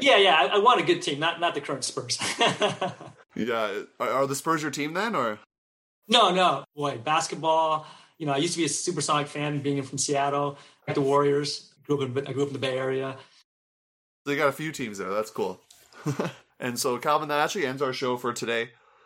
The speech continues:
Speaker 2: If our audience wants to find out more about you and the team as well, where can they find you online?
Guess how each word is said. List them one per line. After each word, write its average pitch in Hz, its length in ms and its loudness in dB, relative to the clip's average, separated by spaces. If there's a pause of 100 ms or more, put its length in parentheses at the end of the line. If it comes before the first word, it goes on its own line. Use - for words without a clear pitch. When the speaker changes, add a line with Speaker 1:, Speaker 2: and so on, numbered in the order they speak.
(260)
Speaker 2:
If 127 160 0
our 117 80 4
audience 147 340 2
wants 135 220 -2
to 135 80 -4
find 123 240 -2
out 117 140 0
more 120 180 0
about 113 200 0
you 131 380 0 (400)
and 98 260 -4
the 101 80 -2
team 120 320 0
as 104 140 -4
well, 117 540 0
where 117 240 0
can 127 100 -6
they 113 80 0
find 113 260 -2
you 107 120 0
online? 95 440 -4